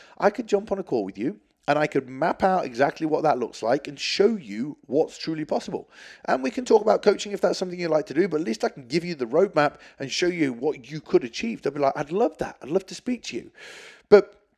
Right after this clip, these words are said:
nothing really starts inside these D Ms if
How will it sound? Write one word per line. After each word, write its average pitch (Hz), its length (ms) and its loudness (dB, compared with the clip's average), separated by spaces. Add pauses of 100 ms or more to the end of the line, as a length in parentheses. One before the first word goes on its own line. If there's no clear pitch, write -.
(160)
nothing 226 480 -2
really 226 180 -2
starts - 560 2
inside 143 400 2
these 135 220 -6
D 123 260 2
Ms 120 600 -2 (300)
if 165 320 8